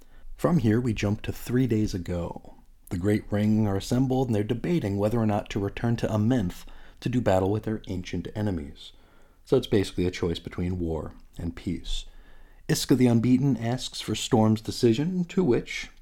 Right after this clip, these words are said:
Ororo says it's not all up to her. They're gonna discuss this as a unit, as a council. They're going to vote on it.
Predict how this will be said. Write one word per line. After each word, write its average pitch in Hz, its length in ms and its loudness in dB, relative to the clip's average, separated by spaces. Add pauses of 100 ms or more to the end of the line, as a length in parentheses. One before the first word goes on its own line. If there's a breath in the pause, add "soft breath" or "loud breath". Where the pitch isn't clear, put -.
(180)
Ororo 110 480 2
says 117 220 2
it's 101 160 -6
not 120 160 2
all 113 160 4
up 117 120 0
to 95 100 0
her. 110 460 -2 (460 loud breath)
They're 147 100 -2
gonna 143 180 2
discuss 117 440 -2
this - 400 -6 (260)
as 113 200 -4
a 120 60 2
unit, 113 340 0
as 92 120 -2
a 110 60 -6
council. - 540 -4
They're 87 120 -6
going 95 240 -4
to 90 60 -4
vote 82 300 -4
on 76 260 -12
it. - 140 -20